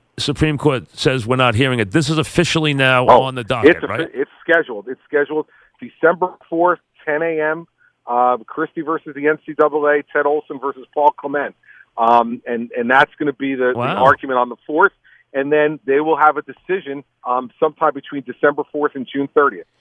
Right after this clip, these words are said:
Speaker 1: So they can
Speaker 2: So,
Speaker 1: wait. Uh, that was what I was
Speaker 2: coming.
Speaker 1: gonna ask next. So their decision can be delayed as long as it could. They can wait until next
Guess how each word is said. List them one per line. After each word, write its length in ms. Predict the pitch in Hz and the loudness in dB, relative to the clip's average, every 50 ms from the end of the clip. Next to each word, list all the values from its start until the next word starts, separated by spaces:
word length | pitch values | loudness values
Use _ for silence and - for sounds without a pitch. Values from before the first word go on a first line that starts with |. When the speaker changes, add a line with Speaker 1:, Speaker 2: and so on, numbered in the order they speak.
| _ _ _ _ _ | _ _ _ _ _
Speaker 1:
So 220 | _ - 175 170 156 | _ -2 -2 0 0
they 180 | 131 160 180 | 0 -2 -2
can 240 | - - 180 185 175 | 0 -2 -4 -2 0
Speaker 2:
So, 80 | 165 120 | 2 4
Speaker 1:
wait. 220 | 117 120 117 123 | 4 4 2 0
Uh, 80 | 147 143 | -4 -4
that 80 | 151 | -4
was 100 | 151 147 | -2 -2
what 100 | 151 147 143 | -2 0 0
I 40 | 139 | -2
was 20 | |
Speaker 2:
coming. 0 | 139 - | -2 0
Speaker 1:
gonna 120 | 131 143 | 0 0
ask 140 | 135 123 - | 0 -2 -2
next. 260 | 143 139 123 - - - | -2 -2 -2 -2 -2 -2
So 120 | 147 135 | 0 0
their 300 | 127 117 135 156 180 196 | 0 -2 -2 -2 -2 -4
decision 600 | 170 156 160 - - - 175 165 - - 156 143 131 | -4 -4 -4 -4 -2 -2 -2 -2 -2 -4 -4 -4 -4
can 200 | - 143 135 127 | -4 -4 -2 -2
be 140 | 131 131 | -4 -4
delayed 500 | 123 123 127 123 131 135 135 135 143 139 | -2 -2 -2 0 0 0 0 -2 -2 -2
as 320 | 120 - 117 120 113 107 104 | -2 -2 0 -2 -2 -2 -2
long 480 | 117 123 131 139 147 151 151 151 151 | -2 0 0 0 0 0 0 -2 0
as 300 | 120 120 120 120 113 - | 0 0 0 0 -2 -2
it 160 | - 131 - - | -4 -4 -2 -2
could. 200 | - 139 110 117 | -2 -2 0 0
They 140 | 139 147 | 0 0
can 180 | - - 151 135 | 0 0 0 0
wait 200 | 135 139 135 - | 0 -2 -2 -2
until 200 | 120 - 123 113 | -4 -4 -2 -2
next 360 | 110 120 135 143 143 - - | 0 0 0 -2 -2 -4 -10